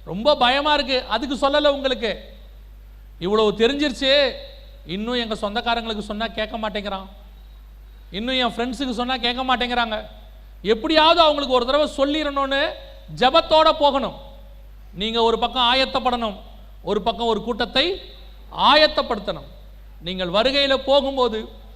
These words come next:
உங்க கூட வரப்போகிறது பூமியில் இருக்கிற எதுவும் அல்ல, பூமியிலிருந்து நீங்கள் சம்பாதித்த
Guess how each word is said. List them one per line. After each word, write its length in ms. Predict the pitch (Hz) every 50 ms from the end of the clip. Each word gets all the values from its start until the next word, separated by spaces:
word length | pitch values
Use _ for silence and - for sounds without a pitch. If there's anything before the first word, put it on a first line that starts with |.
| - - -
உங்க 280 | - 180 208 220 226 202
கூட 240 | - 254 294 302 302 277
வரப்போகிறது 720 | 226 220 240 285 311 302 302 277 247 233 226 202 185 190 175 180 - - - - - - - 143
பூமியில் 400 | 165 262 320 349 359 339 330 302 294
இருக்கிற 240 | 302 254 285 247 247
எதுவும் 480 | 226 208 226 247 233 320 320 330 311 277
அல்ல, 220 | 240 220 214 202 196 185 190 - - - - - - - - 156
பூமியிலிருந்து 580 | 214 262 269 262 254 247 240 240 240 233 254
நீங்கள் 280 | 233 226 220 208 - 214
சம்பாதித்த 400 | 202 208 226 226 214 214 196